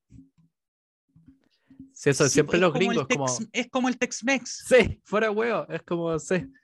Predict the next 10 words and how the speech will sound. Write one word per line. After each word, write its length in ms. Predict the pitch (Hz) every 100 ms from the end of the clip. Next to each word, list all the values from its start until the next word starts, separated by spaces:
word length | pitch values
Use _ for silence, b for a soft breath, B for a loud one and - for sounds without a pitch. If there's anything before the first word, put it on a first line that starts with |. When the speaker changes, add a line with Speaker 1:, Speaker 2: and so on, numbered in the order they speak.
| b b _
Speaker 1:
llegaron, 400 | 135 143 165 165
porque 220 | 156 139 180
eso, 200 | 190 165
claro, 260 | 196 151
eso 160 | 110 -
también 240 | 135 135 135
estaba 200 | 147 143
viendo, 340 | 160 131 107
que 100 | 104
la, 540 | 104 104 101 104 101